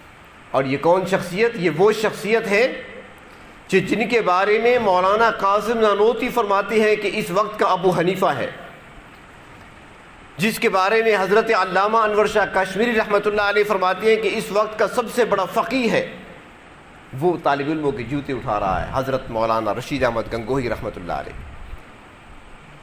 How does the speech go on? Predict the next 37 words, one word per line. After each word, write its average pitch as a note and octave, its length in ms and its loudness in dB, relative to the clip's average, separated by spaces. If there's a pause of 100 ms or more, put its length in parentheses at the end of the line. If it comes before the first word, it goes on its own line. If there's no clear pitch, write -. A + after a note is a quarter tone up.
(160)
ये D#3 120 -6
हमारे D#3+ 280 -4
काबिर A2 320 -4
हैं। F#2 220 -16 (720)
नाम D#3 340 2
तो G#3 120 2
हम E3+ 60 0
लेते F3 360 2
हैं, F#3 160 2
लेकिन F#3+ 240 0
हम, D3 180 -2
हम D3 160 0
भी A3 100 -2
देखें E3 280 0
ना A3+ 60 0
हम G#3+ 120 -2
क्या D#3+ 160 0
कर B2+ 140 -6
रहे A2 140 -10
हैं। - 1160 -16
सिर्फ D#3 160 -6
नाम E3 320 2
लेना D#3+ 260 2
काफ़ी C#3 300 0
नहीं F3+ 220 0
है, - 100 -8 (680)
उनके F3 200 2
काम G#3 340 0
भी F#3+ 80 -2
तो D3+ 160 -2
देखें, A#2+ 320 -6 (1400)
उनके F3 220 0
अंदर F#3 180 0
आजिज़ी F3 440 -2
तवाज़ो E3+ 420 2
भी G#3 120 -2
देखें C3 320 -4